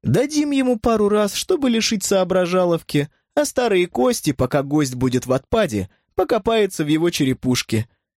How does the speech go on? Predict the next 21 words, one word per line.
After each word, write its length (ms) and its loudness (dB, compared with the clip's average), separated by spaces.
Таким 320 0
образом, 420 0
я 140 2
смогу 400 0
узнать, 380 2
что 240 0
вся 220 -2
эта 200 -2
заварушка 640 0
означает. 680 -2
Да 120 0
и 120 0
ты 220 0
выяснишь, 600 0
стоит 340 0
ли 80 -2
тебе 240 -2
продолжать 520 0
беспокоиться 800 -2
или 200 2
нет. 320 -4